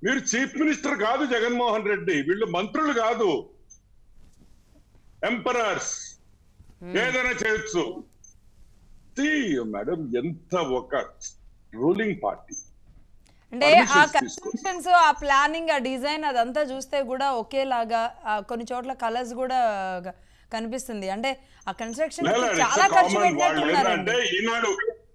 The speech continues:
Speaker 1: ఈనాడు office మీరు చూడండి, ఈనాడు building ఎక్కడ పోయినా ఒకే, ఆ, ఇది ఉంటుంది, design.
Speaker 2: ఓకే.
Speaker 1: ఇది ఈనాడు printing అని మీరు చూడండి. అట్లా there are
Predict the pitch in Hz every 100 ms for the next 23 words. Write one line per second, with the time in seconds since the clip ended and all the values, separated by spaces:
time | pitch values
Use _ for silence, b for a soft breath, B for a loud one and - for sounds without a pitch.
0 | - 151 208 233 226 214 180 185 190 180
1 | - 247 208 - 151 151 - 170 151 139
2 | - 175 170 190 185 156 147 160 139 127
3 | 143 151 131 139 185 139 - 165 156 139
4 | 120 104 101 101 95 87 - 123 117 98
5 | 87 - - - 95 196 160 - - -
6 | - - _ - 131 131 143 143 123 -
7 | 131 123 139 123 113 117 110 - 127 135
8 | 165 170 196 214 240